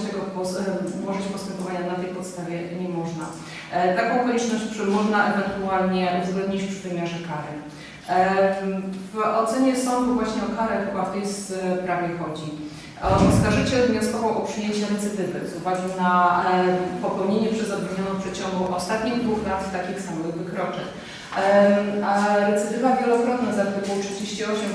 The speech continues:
Kodeksu Wykroczeń wskazuje, że ukaranemu co najmniej dwukrotnie można, e, za podobne wykroczenia umyślne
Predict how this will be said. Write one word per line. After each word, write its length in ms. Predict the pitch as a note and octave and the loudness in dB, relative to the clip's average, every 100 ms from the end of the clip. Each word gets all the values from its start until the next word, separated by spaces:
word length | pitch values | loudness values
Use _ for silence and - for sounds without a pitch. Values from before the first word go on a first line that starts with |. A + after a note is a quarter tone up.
| G3 | -4
Kodeksu 380 | F#3+ F#3 F#3 F#3+ | -4 -4 -6 -6
Wykroczeń 720 | - F#3 F3 F3+ F#3+ G#3+ - | -6 -4 -2 -2 -4 -4 -4
wskazuje, 720 | - G#3 G3 G3+ G#3 G3+ G#3 | -6 -4 -4 -2 0 2 2
że 260 | G3+ G3 G3 - - - - | 0 0 -2 -6 -10 -10 -8
ukaranemu 520 | - G#3 G3+ G#3 A3 A3+ | -4 0 2 2 2 2
co 120 | G#3+ | 0
najmniej 300 | G#3 G#3 G#3 | 2 2 2
dwukrotnie 720 | G#3 - G3+ G3 G3 G#3+ A#3 | 0 0 0 0 0 -2 0
można, 440 | A3 G3+ G3+ G3 G3 G3 F#3+ | 2 2 2 0 0 0 0
e, 180 | F#3+ F#3+ G3+ | 0 0 2
za 100 | G3 F#3+ F#3+ | 4 4 2
podobne 360 | G#3 A3 A3 | 0 0 0
wykroczenia 420 | G3+ G3+ G3+ G3 F#3 F#3 | -2 -2 -4 -4 -4 -4
umyślne 280 | F#3+ G3+ | -2 -2